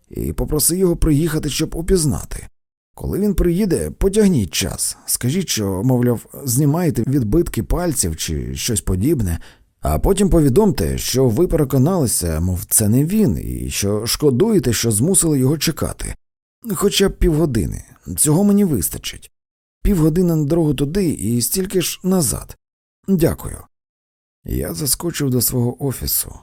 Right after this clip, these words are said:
схопив ліхтарик і попрямував на чотирнадцяту авеню. У будинку Зумвальта було два поверхи. Відкрити вхідні двері мені вдалося за чотири хвилини. Кваліфікований крадій зробив би це на ходу.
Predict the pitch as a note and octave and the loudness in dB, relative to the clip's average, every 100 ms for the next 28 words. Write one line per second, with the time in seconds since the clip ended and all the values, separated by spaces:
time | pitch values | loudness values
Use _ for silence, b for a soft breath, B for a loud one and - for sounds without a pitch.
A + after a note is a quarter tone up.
0 | _ _ _ _ _ - - D3+ C#3+ F3 | _ _ _ _ _ -8 -6 -4 -2 0
1 | D3 C3+ - E3 D3+ - - D#3+ - B2 | 0 -2 -2 -2 -2 -6 -6 -4 -2 -2
2 | A#2+ A2+ A2 A#2 A#2+ - - C3+ C3 B2+ | 0 0 0 -2 -4 -6 -4 -4 -4 -4
3 | A#2+ G#2+ G#2 G2+ - F#2 - - - C2+ | -2 0 0 -2 -2 -4 -6 -8 -8 -8
4 | A#1+ A1 G1+ - _ _ _ _ _ _ | -6 -8 -10 -16 _ _ _ _ _ _
5 | - B1 F2 A#2 G3 F#3 D#3 C3 F#3+ F3+ | -10 -4 -2 0 0 0 0 2 0 0
6 | D#3+ D#3 B2+ C3+ E3 D#3+ - D3 D#3 - | 0 0 0 0 -2 -6 -8 -8 -8 -6
7 | B2 G2+ - - - G1+ - - - E2 | -6 -6 -8 -10 -12 -16 -18 -20 -10 -6
8 | F2+ - D#3 F#3+ D3 - C#3+ D3 C3 F3+ | -6 -2 0 2 0 -2 0 2 0 0
9 | E3+ D3+ D3+ D3 B2+ C#3+ D3 C#3 B2 B2 | 0 2 0 0 0 0 0 -2 -2 -4
10 | A#2 - D3 C#3+ - D#3 C#3+ F#2+ - G1+ | -6 -4 -2 -2 -4 -2 0 -2 -6 -10
11 | - _ _ _ - G1+ - D2 - C3 | -14 _ _ _ -10 -8 -8 -8 -4 -2
12 | B2 A#2 - G2+ G#2 C3 A2+ G2+ G#2 A#2+ | -2 -2 -4 -4 -2 0 0 -2 -2 -4
13 | A#2 - B2 A#2 A#2+ A#2+ A2+ - C3 C3+ | -4 -4 -4 -4 -2 -2 -2 -4 -6 -4
14 | D#2+ - | -6 -8